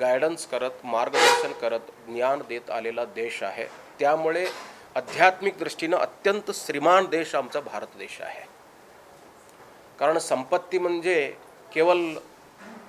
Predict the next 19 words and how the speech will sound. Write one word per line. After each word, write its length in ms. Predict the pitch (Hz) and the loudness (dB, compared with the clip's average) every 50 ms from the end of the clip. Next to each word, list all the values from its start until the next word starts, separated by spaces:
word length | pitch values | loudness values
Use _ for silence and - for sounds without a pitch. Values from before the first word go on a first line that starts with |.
| - - - - - - - - - - | -20 -20 -20 -16 -14 -14 -12 -10 -6 -2
भौतिक 360 | 135 147 156 151 - 214 - | -2 -2 -2 -2 -6 -8 -6
संपत्ती 520 | - - 156 156 - 160 156 151 - 160 143 | -2 -2 -2 -2 -2 -4 -4 -4 -4 -6 -2
नव्हा, 240 | 123 113 104 101 92 - - - - - - - - - - - - - - - - - - - | -2 -2 -4 -4 -10 -12 -14 -16 -20 -20 -20 -20 -20 -20 -20 -20 -20 -20 -20 -20 -20 -20 -10 -4
संपत्ती 500 | - 135 143 147 - 185 175 175 - 190 | -2 -2 -2 0 0 0 0 0 0 0
म्हणजे 260 | 175 170 170 170 175 180 | 0 2 0 0 -2 -4
केवळ 340 | 175 160 156 156 165 160 | -2 -2 0 0 0 0
व्यावहारिक 480 | 143 127 127 120 127 151 165 170 180 - | 0 0 0 2 4 4 2 2 0 -4
संपत्ती 500 | - 156 139 131 - 135 127 - - 123 | -6 -8 -6 -4 -4 -6 -6 -6 -8 -10
नव्हा, 220 | 110 101 92 82 - - - - - - - - - - - - - - - - - - | -8 -8 -10 -12 -14 -16 -18 -20 -20 -20 -20 -20 -20 -20 -20 -20 -20 -20 -20 -20 -10 -4
संपत्ती 420 | - 120 131 131 185 170 175 - 180 | -4 -4 -2 0 0 0 0 0 0
म्हणजे 220 | 180 175 180 185 | 0 0 0 0
केवळ 300 | 180 - 165 165 170 165 | -2 -2 -2 -2 -2 -2
दिसणारी 680 | 143 123 170 - - 151 147 160 165 170 175 175 175 175 - - - - - - - - - | -6 -8 -10 -10 -4 0 4 6 6 6 4 2 -4 -6 -10 -16 -20 -20 -20 -20 -20 -12 -6
संपत्ती 480 | - 131 131 - 147 139 - - 143 131 | -6 -6 -4 -2 -4 -4 -4 -4 -4 -2
नव्हा, 320 | 131 131 147 156 165 151 | 0 0 0 0 -2 -2
संपत्ती 580 | - - - - - - 165 165 - - 170 160 | -2 -2 -2 -2 0 -2 -2 -2 -2 -4 -4 -2
म्हणजे 280 | 160 156 156 160 175 | -2 -2 -2 -4 -6
केवळ 320 | 170 - 151 147 156 160 - | -6 -4 -2 0 0 0 -2
असेच 440 | - 127 120 - - 113 - - | -2 -6 -6 -6 -6 -8 -8 -6